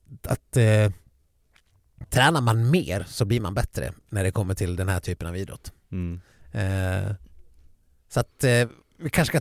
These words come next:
Speaker 1: testa det med herrlandslaget
Speaker 2: Mm.
Speaker 1: nästa gång.
Speaker 2: Och någon form av sluta häng med huvudet-kurs skulle
Speaker 1: Ja.
Speaker 2: de behöva också.
Speaker 1: Jo, men då måste vi ju rensa bort såna här <laughs> bad seeds som tyvärr Kalle Halvarsson är.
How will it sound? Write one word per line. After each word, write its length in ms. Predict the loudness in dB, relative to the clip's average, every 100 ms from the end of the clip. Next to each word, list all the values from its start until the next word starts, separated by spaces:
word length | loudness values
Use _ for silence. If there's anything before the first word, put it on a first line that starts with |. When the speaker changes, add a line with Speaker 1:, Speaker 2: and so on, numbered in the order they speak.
| 2
Speaker 1:
testa 200 | 2 2
det 200 | 0 -2 -8 _
med 240 | -6 0 2
herrlandslaget 760 | 2 0 -2 -4 -8 -10 -14 -20 _ _ _
Speaker 2:
Mm. 240 | -4 -4 -2
Speaker 1:
nästa 300 | -4 -4 -4
gång. 180 | -8 -12 _ _ _ -20 _ _ _ _
Speaker 2:
Och 320 | -4 -4 0
någon 160 | 0 2
form 220 | 2 2
av 180 | 0 -2
sluta 360 | -2 -2 0
häng 260 | 0 0 0
med 120 | -2
huvudet-kurs 840 | 0 0 -2 -6 -4 -6 -6 -14 -18 _ _ _
skulle 180 | -6 -2
Speaker 1:
Ja. 60 |
Speaker 2:
de 140 | -2 -2
behöva 280 | -2 -4 -6
också. 240 | -8 -6
Speaker 1:
Jo, 180 | 0 0
men 140 | 0 0
då 80 |
måste 260 | 0 0 0
vi 80 | 0
ju 80 | 2
rensa 260 | 0 -2
bort 240 | -4 -6 -6
såna 160 | -2
här 300 | 0 0 -4 -8 -16 -20 -20 -20
<laughs> 460 | -20 -20 -20 -18 -10
bad 480 | -2 0 0 0
seeds 680 | 0 0 -2 -2 -6 -4 -2
som 140 | 0 0
tyvärr 320 | 2 0 -2
Kalle 220 | -4 -2 0
Halvarsson 460 | 0 -2 -2 -4
är. 360 | -2 -2 -2